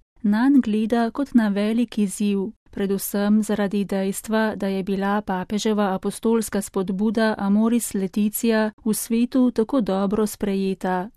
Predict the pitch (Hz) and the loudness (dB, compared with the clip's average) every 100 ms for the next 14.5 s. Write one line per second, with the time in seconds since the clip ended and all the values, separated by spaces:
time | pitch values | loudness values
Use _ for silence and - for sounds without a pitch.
0 | - _ - 226 214 220 214 196 214 233 | -20 _ -4 0 4 4 4 2 2 2
1 | 285 262 254 214 202 - 196 196 220 220 | 2 2 2 0 -4 -4 -2 0 0 0
2 | - 196 190 202 196 190 - 190 196 202 | -2 0 2 0 2 -2 -2 -2 0 0
3 | 208 196 185 202 214 202 214 214 196 175 | 0 0 0 0 2 4 4 4 0 -4
4 | 175 202 - 190 - 202 214 220 202 190 | -2 -6 -4 -6 -2 -2 -2 -2 -4 -4
5 | 196 196 - 214 220 214 220 - 202 202 | 0 -2 4 4 6 4 -2 -4 0 0
6 | - 226 247 - 208 214 240 247 254 214 | 2 0 0 2 2 6 6 8 6 4
7 | 208 196 190 202 208 214 - - 190 190 | 4 2 2 2 4 2 0 -2 -2 0
8 | 190 - 208 196 196 208 208 214 214 202 | 0 0 0 0 0 0 2 2 2 0
9 | 196 190 190 185 190 180 - 190 185 - | 0 0 0 0 0 -4 -4 -2 -2 -4
10 | - _ - 202 - 196 190 202 196 - | -12 _ -6 -6 -2 0 0 0 -2 -2
11 | 220 208 214 214 - - 196 190 220 240 | 0 2 2 2 -2 0 0 2 2 4
12 | 233 226 226 196 208 196 - 190 185 180 | 6 6 4 0 -2 -4 -2 -2 -2 -2
13 | 190 185 185 190 202 208 220 214 202 185 | -2 -2 -2 0 0 0 2 2 2 -4
14 | - 196 208 208 220 | -2 0 0 2 2